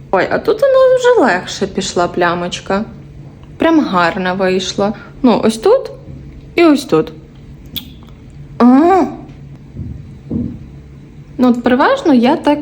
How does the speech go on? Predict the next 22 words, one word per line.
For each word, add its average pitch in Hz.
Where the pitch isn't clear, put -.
і 226
вивожу 233
собі 202
кутики 202
цією 202
палеткою. 233
Я 214
собі 220
тут 466
даю 311
кутики 269
і 330
ось 233
тут 190
так -
по 202
довжині 196
можу 208
додати 202
стрілочку, -
р-, 208
таку 220